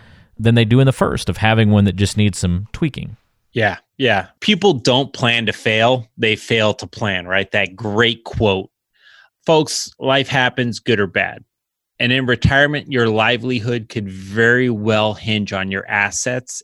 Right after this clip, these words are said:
Speaker 2: and your decision on how to manage those assets. As I said in my May market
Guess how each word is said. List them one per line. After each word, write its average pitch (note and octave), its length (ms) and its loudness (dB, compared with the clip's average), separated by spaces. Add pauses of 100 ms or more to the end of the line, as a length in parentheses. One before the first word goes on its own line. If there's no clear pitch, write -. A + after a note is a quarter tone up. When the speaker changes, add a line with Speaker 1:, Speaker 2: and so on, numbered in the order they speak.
Speaker 2:
and A2 140 -2
your A2 120 2
decision A2+ 640 -6
on G#2+ 200 -6
how G#2+ 460 -4
to - 120 -10
manage G2 480 -4
those F2+ 280 -6
assets. - 680 -16 (800)
As G#2 200 0
I G#2 80 2
said C3 480 0
in G#2+ 240 -6
my G2+ 140 -2
May A2 280 0
market A2 440 0